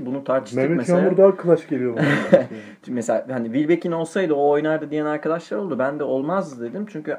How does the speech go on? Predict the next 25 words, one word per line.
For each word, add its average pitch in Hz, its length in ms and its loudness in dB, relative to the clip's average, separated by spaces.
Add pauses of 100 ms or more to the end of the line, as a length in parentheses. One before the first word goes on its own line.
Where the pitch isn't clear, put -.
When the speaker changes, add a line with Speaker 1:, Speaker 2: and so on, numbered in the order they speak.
(180)
Speaker 1:
benzer 135 380 0
bir 143 60 -10
pozisyon 143 420 -8
geçen 135 260 -8
sene 135 340 -10 (420)
Oktay 131 400 -4
Hoca 127 200 -10
takımdayken 147 560 -10
Wilbeck'in 123 380 -8
de 117 100 -8
Diamantis 120 440 -8
arasında 98 320 -10
olmuştu 110 300 -10
ve 127 120 -8
Diamantis 120 420 -10
onu 117 220 -12 (340)
kendi 123 280 -8
soluna 123 420 -2
doğru 95 200 -4
sürüp - 460 -16
Speaker 2:
Hı 123 40 -14
hı. 113 100 -14
Speaker 1:
tuzağına 143 420 -2
düşürmüştü. 104 460 -12
Yani 101 220 -6